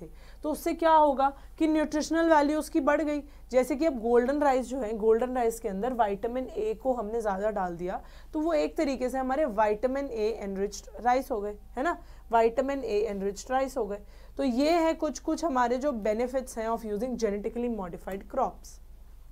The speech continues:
Genetic modification has been used to create tailor-made plants to supply alternative resources to industries in the form of starches, fuels and pharmaceuticals।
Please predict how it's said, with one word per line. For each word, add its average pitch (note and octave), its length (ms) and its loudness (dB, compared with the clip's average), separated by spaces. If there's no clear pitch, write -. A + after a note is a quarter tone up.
Genetic C#4+ 440 6
modification C#4+ 680 2
has B3+ 260 0
been C#4+ 200 0
used C4 300 -2
to D4+ 160 -4
create A#3+ 340 -2
tailor-made B3+ 920 2
plants G3+ 500 -4
to C4+ 100 -4
supply C4 360 2
alternative C4 600 0
resources A3+ 600 -4
to - 80 -8
industries C4 720 -4
in C4+ 260 0
the C#4+ 100 4
form C4 320 0
of C4+ 120 -4
starches, A#3 760 0
fuels G#3+ 540 -4
and A#3+ 240 -2
pharmaceuticals। G#3 1040 -8